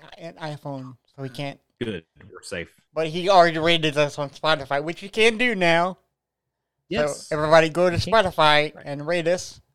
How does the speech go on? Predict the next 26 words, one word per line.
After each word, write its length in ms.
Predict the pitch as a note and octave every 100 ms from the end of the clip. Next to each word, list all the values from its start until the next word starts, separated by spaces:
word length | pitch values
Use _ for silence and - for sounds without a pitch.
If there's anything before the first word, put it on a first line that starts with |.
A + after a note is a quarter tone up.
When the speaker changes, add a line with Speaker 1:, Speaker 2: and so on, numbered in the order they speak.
| _
Speaker 1:
five 200 | C#3+ D3+
stars. 400 | - G3+ D3 C3+ -
If, 420 | F#3+ G3+ - - _ _ _ _ _ -
if 180 | D#3+ -
you 100 | F3
do 160 | E3+ G3
like 220 | F#3+ F#3+
what, 220 | F#3 D3+
what's 340 | E3+ D#3+ F3+ -
here, 340 | G#3 G#3 G3+ _ _ _ -
five 220 | D#3 D3
stars. 360 | C#3+ B2+ A#2+ - _ _ _ _ _ _ _
Speaker 2:
Pretty 180 | - B2
Speaker 1:
So, 60 | - _
Speaker 2:
please. 340 | G3 C#3 B2 -
Speaker 1:
yes. 440 | C#3 C3 - - _ _ _ _ _ _
But 260 | B3 A#3+ _ _ _ _ -
also, 760 | B3+ B3+ G#3+ - F#3+ A#3 B3 _ _ _ _ _ E3
don't 260 | A#3 A#3
forget 360 | A3 A#3 A#3 -
that 160 | F3 F#3
we 240 | G3+ G#3+
are 300 | - F3+ F3
giving 320 | F3 F#3+ F#3
you 80 | F#3
a, 340 | D#3 F3 E3